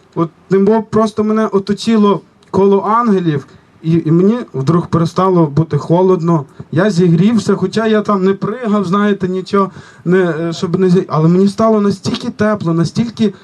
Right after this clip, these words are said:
приємно і радісно на душі, що це було,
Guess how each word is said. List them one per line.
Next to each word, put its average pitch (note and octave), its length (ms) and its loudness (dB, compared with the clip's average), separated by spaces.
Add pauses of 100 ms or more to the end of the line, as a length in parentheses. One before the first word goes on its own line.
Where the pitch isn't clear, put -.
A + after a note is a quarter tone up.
(260)
приємно F#3 680 2
і D#3 100 0
радісно F#3 500 0
на D#3 140 2
душі, D#3 380 0
що E3 320 0 (920)
це F3 180 0
було, F3 420 2